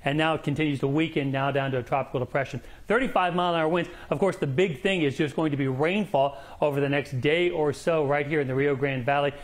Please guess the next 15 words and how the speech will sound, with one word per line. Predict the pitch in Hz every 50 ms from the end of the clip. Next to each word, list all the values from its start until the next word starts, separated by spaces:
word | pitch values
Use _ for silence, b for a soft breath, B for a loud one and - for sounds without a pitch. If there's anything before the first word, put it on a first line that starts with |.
| B B B -
and | 139
over | 139 127
the | 123 131
northeast | 135 143 143 135 - 156 135 - -
mountains | 139 135 156 160 127 131
of | 123 127
Mexico. | 135 135 - - - - 139 131
So | - 139 123 B B B B B B
flash | - - 170 170 180 185 180 - -
flooding | - - - 151 160 170 190 196 202 202 196 165
and | 139 135 123 -
flash, | - 165 160 170 175 160 - - -
uh, | 165 139
flood | - - - 160 156 160 165 156 143 B B B B B
threat | - - 143 160 170 151 139 -